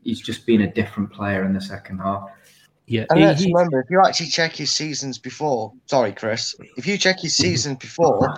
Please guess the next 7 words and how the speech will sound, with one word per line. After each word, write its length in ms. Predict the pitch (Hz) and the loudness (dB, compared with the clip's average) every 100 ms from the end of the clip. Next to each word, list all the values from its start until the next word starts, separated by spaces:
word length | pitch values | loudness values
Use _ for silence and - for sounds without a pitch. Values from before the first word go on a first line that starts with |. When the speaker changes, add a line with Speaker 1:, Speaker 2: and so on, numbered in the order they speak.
| - - | -12 -10
Speaker 3:
there's 140 | 151 | -4
a 80 | 165 | 0
notable 460 | 180 202 170 151 139 | 2 2 2 -2 -4
per-, 360 | 160 151 143 - _ | -2 0 0 -6 _
there's 240 | 143 151 143 | -2 0 2
a 80 | |
notable 960 | 143 156 175 196 180 165 139 117 107 | 0 4 4 4 0 -6 -4 -4 -4